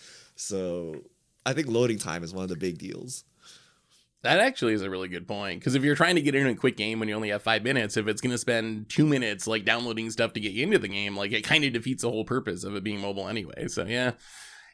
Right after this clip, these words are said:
Speaker 2: Interesting. So, well, that's the latest Arena news, but let's jump into the meat and potatoes of this podcast, which is the new Wilds of Eldraine survey. So,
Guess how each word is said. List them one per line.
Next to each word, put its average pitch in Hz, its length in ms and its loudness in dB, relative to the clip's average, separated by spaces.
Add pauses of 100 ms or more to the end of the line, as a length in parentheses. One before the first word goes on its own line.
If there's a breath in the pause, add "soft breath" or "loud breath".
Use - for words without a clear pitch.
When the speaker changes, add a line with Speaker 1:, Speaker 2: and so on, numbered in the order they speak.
(120 loud breath)
Speaker 2:
Interesting. 131 1080 4
So, 220 180 8
well, 285 200 6
that's 330 280 2
the 453 100 6
latest 190 480 4
Arena 120 320 4
news, 98 300 0
but 143 160 4
let's 233 240 6
jump 208 260 2
into 113 680 2 (400 loud breath)
the - 140 8
meat 185 220 2
and 120 180 -4
potatoes 110 540 0
of 107 80 -2
this 101 160 -2
podcast, 101 640 2
which 123 160 2
is 127 320 2
the 156 220 6
new 180 340 6 (320)
Wilds 214 600 2
of 160 240 2 (200)
Eldraine 131 680 2
survey. 110 460 4
So, 113 380 4